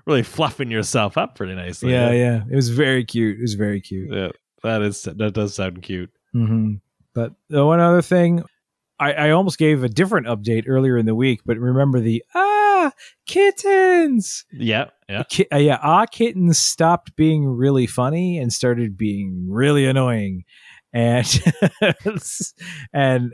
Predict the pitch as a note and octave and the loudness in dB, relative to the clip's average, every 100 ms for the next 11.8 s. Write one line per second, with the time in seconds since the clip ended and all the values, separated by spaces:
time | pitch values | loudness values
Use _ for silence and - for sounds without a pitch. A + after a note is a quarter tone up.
0 | C#3+ D3+ C#3 D#3+ D3+ E3 C#3+ C#3 D3 D#3+ | -2 -2 0 0 2 2 0 -2 -2 -2
1 | C#3+ C#3 B2+ - B2 B2 A#2+ A#2+ A2+ B2 | -2 -4 -4 -2 -2 -2 -4 -4 -2 -4
2 | G3+ B3 F3 D#3 D3 D3 - C3 A#2+ G#2+ | -4 -2 0 0 -2 -6 -8 -6 -4 -8
3 | - _ _ _ B2+ C#3+ D#3 D#3+ D#3 D#3+ | -12 _ _ _ 0 2 4 2 2 0
4 | F#3 F3 D#3 C3 B2+ B2+ - G2 G#2 G#2+ | 0 0 -2 -2 -4 -6 -6 -6 -4 -2
5 | A2+ A#2 C3 C#3+ D#3+ D#3+ B2 A2+ G#2+ _ | -2 -2 -2 0 0 2 0 -2 -6 _
6 | - B2+ B2+ B2+ C3+ A2 B2 - D4+ G#4 | -8 -4 0 2 2 0 -4 -4 0 2
7 | A4 A4+ A4+ A4 G#4+ G4+ E4 F4+ G#4+ A4 | 4 4 6 6 6 4 2 2 4 4
8 | A4+ G4+ G#4+ G#4 G#4 G4+ F4+ G#4 A4+ A4+ | 4 2 2 2 2 4 2 2 0 0
9 | F#4 G4+ G4 F#4+ G4 C4 F3 C#3+ D#3 B2 | 0 0 0 0 0 2 2 4 2 0
10 | G#2+ B2+ B2+ G#2+ A2+ A#2 A#2+ A#2 A2+ A2+ | 0 0 2 0 0 0 0 0 -2 -2
11 | A#2 A2+ A#2 G#2+ G#2+ G#2 A2 | -2 -2 -4 -2 -4 -4 -4